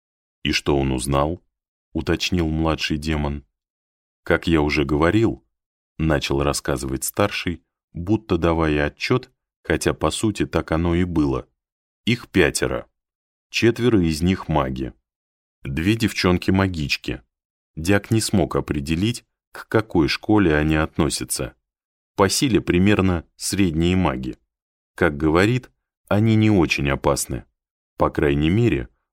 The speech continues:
он не заметил в них ничего особенного. Обе эльфарки. А вот дальше уже гораздо интереснее. Два мага.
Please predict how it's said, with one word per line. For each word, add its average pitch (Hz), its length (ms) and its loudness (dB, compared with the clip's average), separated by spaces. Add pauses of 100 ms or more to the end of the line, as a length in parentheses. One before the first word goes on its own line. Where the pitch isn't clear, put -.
(100)
он 113 240 4
не 110 100 4
заметил 98 560 2
в 71 80 -4
них 82 240 0
ничего 95 420 -2
особенного. 65 760 -4 (500)
Обе 90 400 2
эльфарки. 71 640 -2 (1120)
А 78 140 0
вот 69 280 -2
дальше 95 520 0 (320)
уже 87 320 0
гораздо 101 480 2
интереснее. 73 840 -2 (540)
Два 71 380 0
мага. 69 500 0